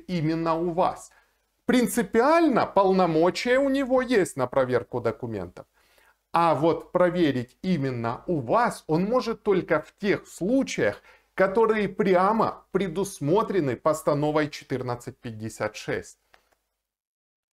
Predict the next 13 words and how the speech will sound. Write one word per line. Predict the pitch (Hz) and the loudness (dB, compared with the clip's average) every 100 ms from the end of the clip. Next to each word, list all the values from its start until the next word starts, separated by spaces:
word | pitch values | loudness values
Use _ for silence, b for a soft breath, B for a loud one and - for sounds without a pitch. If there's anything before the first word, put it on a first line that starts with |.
| _ - | _ -2
И | 214 | -2
всё, | 185 - 240 208 - - _ | -2 -6 0 0 -2 -8 _
никаких | 156 220 269 262 254 254 247 247 147 | 0 2 2 2 0 0 -2 0 -2
других | 143 180 151 208 - | -4 -4 -4 -6 -8
случаев | - - 226 277 - 196 147 | -10 -4 0 0 0 0 0
не | 135 185 214 | 0 0 0
может | 214 220 202 202 | 0 -2 -2 -4
быть. | 180 233 156 B B | -2 -4 -4 B B
Он | 170 196 | 0 0
не | 240 | 2
может | 294 262 196 - | 2 2 0 0
сказать, | 170 170 202 196 | 0 2 0 0
что | - 127 | -4 -4